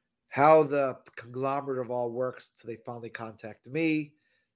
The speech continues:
It's really hard to trace. A lot of people can't actually trace exactly where their first contact was.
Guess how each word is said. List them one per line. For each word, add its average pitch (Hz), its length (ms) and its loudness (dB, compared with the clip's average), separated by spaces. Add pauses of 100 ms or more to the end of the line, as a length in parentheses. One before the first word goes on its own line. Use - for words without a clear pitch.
(180)
It's 120 160 -10
really 175 180 8
hard 147 300 4
to - 80 -10
trace. 131 420 0
A 87 60 -10
lot 113 100 -6
of 113 80 -12
people 104 220 -12
can't 110 200 -12
actually 104 340 -16
trace 110 340 -8
exactly 104 460 -8
where 110 100 -8
their 107 180 -6
first - 420 -10
contact 101 520 -10
was. 127 520 0